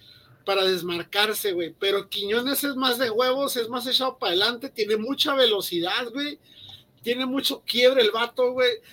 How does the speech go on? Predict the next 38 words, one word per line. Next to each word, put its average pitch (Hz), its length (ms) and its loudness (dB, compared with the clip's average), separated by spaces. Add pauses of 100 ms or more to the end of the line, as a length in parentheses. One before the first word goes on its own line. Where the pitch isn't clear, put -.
(380)
Este, 196 720 0 (1120)
yo 277 160 2
siempre 320 240 6
he 277 40 8
dicho, 330 280 6
para 233 220 0
mí 233 140 0
Richard 294 360 0
debe 277 200 0
de 262 80 2
estar 226 240 -4
sentado 233 500 -2
siempre, 233 420 -4
güey. 254 220 -4
Para 175 180 -6
mí 185 140 -4
Richard 220 420 -4
no, 185 500 -4
nunca 208 300 -8
me 214 100 -4
ha 208 40 -2
agradado 202 400 0
Richard 202 260 -6
Sánchez 202 440 -6
ahí, 180 280 -2
güey. 311 240 -2 (520)
Ahí 220 260 6
tienes 269 300 2
a - 60 -2
que 202 120 -6
tienes 233 240 -4
que 262 140 -6
sentar, 262 520 0 (380)
aparte - 380 0
del 208 100 8
Ayun, 175 260 4
güey. 143 140 -8 (1000)
Entonces, 147 440 -2